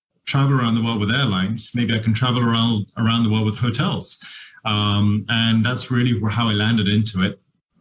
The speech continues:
I went to university in England, studied it for four years, uh, graduated on Friday afternoon, and was very lucky to join Four Seasons the following Monday morning.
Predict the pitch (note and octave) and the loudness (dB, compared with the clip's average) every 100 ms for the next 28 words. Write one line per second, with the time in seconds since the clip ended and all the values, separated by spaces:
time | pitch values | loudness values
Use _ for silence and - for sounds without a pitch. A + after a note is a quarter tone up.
0 | - - - A2+ A#2+ A2 A2+ G#2+ G#2 A2+ | -16 -12 -2 0 2 0 2 2 2 0
1 | - A#2 A2 G#2+ A2 G#2+ - A2+ G#2+ G#2+ | -2 -2 0 2 2 0 0 0 0 0
2 | G#2+ - G#2 G#2+ G2+ G#2 C3+ C#3 - - | -2 -4 -4 0 0 0 0 -2 -4 -2
3 | G#2 G2+ G2+ F#2+ A2 A2+ A#2 A2+ A2 G#2 | -2 0 -2 -2 -2 -2 -2 -2 -2 -2
4 | G2 A2+ A2+ A2 G#2+ - G#2 A#2 A#2+ G#2+ | -2 -2 -2 0 -2 -2 -2 0 2 0
5 | G#2 A2+ A2+ A2+ A2+ A2 G#2 A2 A2 G2+ | 0 -2 0 -2 -2 -4 -4 0 0 0
6 | - A2 - A2+ A2 G#2+ G#2+ - B2 A#2+ | -2 -6 -2 0 0 -2 -8 -6 -2 0
7 | A2 A#2 A#2 A2 B2 G2 | 2 2 2 0 0 -2